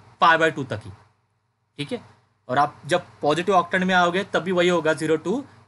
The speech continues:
pi by two, ठीक है। तो ऐसे इमेजिन करके अगर आप याद रखते हो ना,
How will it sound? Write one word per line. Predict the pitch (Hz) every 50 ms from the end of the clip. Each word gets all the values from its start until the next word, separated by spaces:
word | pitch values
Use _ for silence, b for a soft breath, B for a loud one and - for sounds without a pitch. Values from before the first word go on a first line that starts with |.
| _ _ -
pi | 131 107
by | 98 98 95
two, | 87 - - - - _ _ _ _ _ _ _ _
ठीक | - 143 135
है। | 226 - - -
तो | - 208
ऐसे | 185 196 - - 262
इमेजिन | 262 247 233 233 220 208 226 220
करके | - 226 208 202 202
अगर | 196 214 214
आप | 208 208 208 190
याद | 190 185 185 185
रखते | 190 190 - - 202
हो | 190
ना, | 170 165 180 B